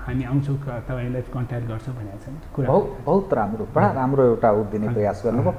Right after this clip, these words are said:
Speaker 1: अँ।
Speaker 2: म कार्यक्रमको ठिक अन्त्यमा एकदम छोटकरीमा,
Speaker 1: हजुर।
Speaker 2: जुन हामी कहाँ प्लानिङ कमिसन छ, जुन हामी विकासको मोडलको कुरा गर्दछौँ, राष्ट्रिय योजना आयोग भन्ने छ कि, अलि हाँस उठ्छ,
Speaker 1: अँ।
Speaker 2: नाम सुन्दा पनि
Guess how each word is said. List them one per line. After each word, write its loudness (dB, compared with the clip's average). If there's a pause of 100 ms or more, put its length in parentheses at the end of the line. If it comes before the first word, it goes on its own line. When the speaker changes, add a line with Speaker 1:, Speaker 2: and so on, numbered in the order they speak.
Speaker 1:
अँ। -2
Speaker 2:
म 10
कार्यक्रमको 4
ठिक 6
अन्त्यमा 6
एकदम 4
छोटकरीमा, 4
Speaker 1:
हजुर। -4 (1900)
Speaker 2:
जुन 8
हामी 2
कहाँ 2 (180)
प्लानिङ 6
कमिसन 2
छ, -8
जुन -2
हामी 0
विकासको -2
मोडलको 2
कुरा -2
गर्दछौँ, -4 (1300)
राष्ट्रिय -2
योजना 0
आयोग -2
भन्ने -4
छ -12
कि, -10
अलि -2
हाँस 0
उठ्छ, -2
Speaker 1:
अँ। 0
Speaker 2:
नाम 4
सुन्दा 0
पनि 0